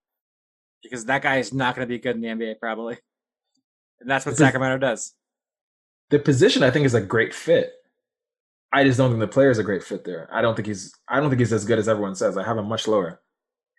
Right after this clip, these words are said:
Speaker 1: Yeah, he keeps getting there. Everyone keeps saying he's a great defender. And I'm like, "I don't know about that."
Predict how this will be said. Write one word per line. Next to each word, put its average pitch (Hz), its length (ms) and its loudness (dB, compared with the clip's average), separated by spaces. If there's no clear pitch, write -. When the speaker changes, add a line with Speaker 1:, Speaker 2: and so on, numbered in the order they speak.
Speaker 1:
Yeah, 180 160 0
he - 220 -10
keeps 202 240 -6
getting 202 340 -2
there. 156 160 0
Everyone 202 300 0
keeps 160 240 -6
saying 160 240 0
he's 139 180 -6
a 139 60 -4
great 143 300 -4
defender. 123 500 -8
And 165 100 -8
I'm 185 120 0
like, 208 120 0
"I 220 60 2
don't 240 120 4
know 233 60 6
about 170 220 4
that." 117 260 -2